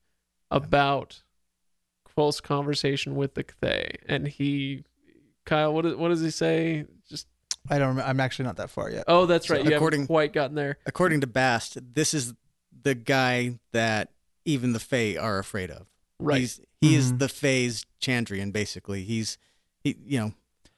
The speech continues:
Speaker 1: he's
Speaker 3: I
Speaker 1: the boogeyman that keeps, that keeps Fae kids up at night.
Speaker 3: I don't know about that, though, because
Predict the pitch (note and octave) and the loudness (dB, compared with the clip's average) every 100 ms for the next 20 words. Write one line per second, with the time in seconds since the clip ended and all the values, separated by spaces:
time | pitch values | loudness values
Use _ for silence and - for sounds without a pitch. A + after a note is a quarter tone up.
0 | _ - D3 D#3+ C3+ C#3 C3 B2 A#2 G#2+ | _ -2 2 2 2 0 0 0 -4 -4
1 | C3 A2 - - G#2 - A#2+ - C3 A2 | -4 -4 -4 -4 -6 -4 -4 -2 -2 -2
2 | - G#2+ G#2+ F#2+ G2+ G2 - - A3 A3+ | -4 -6 -6 -6 -6 -8 -4 0 2 2
3 | G#3 F#3 E3+ D#3 - C3 B2+ B2+ C#3+ C#3+ | 2 2 2 0 0 -4 -4 -4 -2 -2
4 | C3 | -4